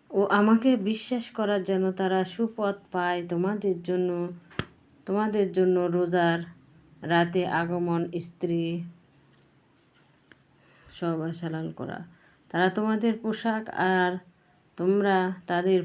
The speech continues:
পোশাক। আল্লাহ জানতেন তোমরা নিজেদের সঙ্গে প্রতারণা করছো, অতএব তিনি তোমাদের প্রতি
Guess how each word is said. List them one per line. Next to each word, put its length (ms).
পোশাক। 440
আল্লাহ 440
জানতেন 680
তোমরা 520
নিজেদের 420
সঙ্গে 640
প্রতারণা 500
করছো, 480
অতএব 420
তিনি 200
তোমাদের 480
প্রতি 380